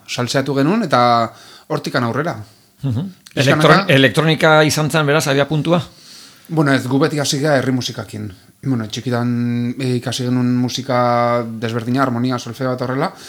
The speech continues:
Speaker 1: eta gero ibili gea gu gure kabuz jotzen gauza desberdinak. Ba, izan folk, punk, eh, bueno, punk igual ez zain horrela, baino, ba, pixka bat denetik salseatzen, eta proiektu hau hasi zan, erabaki genunean elektronikarekin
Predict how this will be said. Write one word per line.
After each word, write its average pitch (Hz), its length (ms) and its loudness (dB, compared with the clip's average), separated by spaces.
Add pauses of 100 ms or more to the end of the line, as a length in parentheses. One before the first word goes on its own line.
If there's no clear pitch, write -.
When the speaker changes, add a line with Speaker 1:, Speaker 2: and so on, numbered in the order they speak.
(220)
Speaker 1:
eta 117 200 -6
gero 123 640 0
ibili 131 260 -2
gea 127 160 0
gu 131 140 0
gure 135 220 -2
kabuz 135 260 -4
jotzen 160 360 -4
gauza 151 220 -2
desberdinak. 113 580 -6 (580)
Ba, 110 80 -8
izan 110 260 -6
folk, 135 380 -2 (180)
punk, 139 360 0 (200)
eh, 127 120 -8
bueno, 113 200 -8
punk 113 220 -10
igual 117 180 -6
ez 107 80 -8
zain 117 160 -6
horrela, 131 260 -2
baino, 113 540 -2 (380)
ba, 127 80 -8
pixka 139 220 2
bat 170 100 4
denetik 165 280 2
salseatzen, 131 640 0 (340)
eta 117 340 -2
proiektu 135 440 -2
hau 135 100 4
hasi 135 160 -2
zan, 160 320 2 (640)
erabaki 117 380 -4
genunean 135 440 0
elektronikarekin 113 920 -4